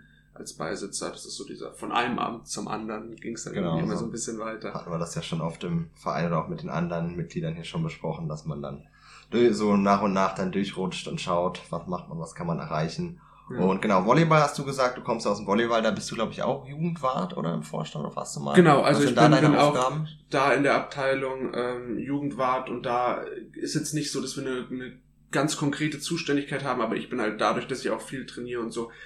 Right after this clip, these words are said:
Speaker 1: äh, kenne ich halt da in der Abteilung die, die ganze Jugend und wenn's darum geht, dass wir irgendwie mal ein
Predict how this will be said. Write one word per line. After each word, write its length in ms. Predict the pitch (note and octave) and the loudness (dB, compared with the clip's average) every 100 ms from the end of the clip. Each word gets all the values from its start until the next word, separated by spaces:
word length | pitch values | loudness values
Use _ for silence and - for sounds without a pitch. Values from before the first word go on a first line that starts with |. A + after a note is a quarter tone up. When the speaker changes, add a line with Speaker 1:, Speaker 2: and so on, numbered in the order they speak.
| - - | -10 -2
Speaker 1:
äh, 140 | C3 | 0
kenne 240 | C3 D3 | 0 0
ich 100 | C#3+ | 0
halt 160 | C3+ A#2+ | -2 0
da 140 | B2 | 0
in 100 | A#2+ | 0
der 120 | A#2 A2 | 0 -2
Abteilung 440 | A2 C3 A#2+ B2 | -4 -8 -8 -8
die, 240 | A#2 A#2 | -10 -10
die 140 | G#2+ A2 | -8 -4
ganze 320 | A2+ A2+ - | -4 -4 -8
Jugend 260 | A#2+ A#2+ A#2 | -10 -6 -4
und 120 | A2+ | -4
wenn's 180 | A2+ - | -4 -6
darum 240 | G#2+ A#2 | -6 -6
geht, 200 | A2+ A#2 | -6 -8
dass 120 | A#2+ | -6
wir 60 | A2 | -4
irgendwie 160 | A#2 A2 | -4 -2
mal 180 | A2 | -4
ein 80 | G#2 | -6